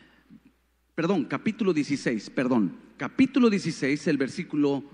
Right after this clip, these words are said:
cinco. Eh, si queremos saber cómo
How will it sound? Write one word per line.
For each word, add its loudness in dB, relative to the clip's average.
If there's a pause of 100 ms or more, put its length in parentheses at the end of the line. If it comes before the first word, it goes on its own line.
(220)
cinco. -6 (1400)
Eh, -2
si -6
queremos -2 (100)
saber -4
cómo -2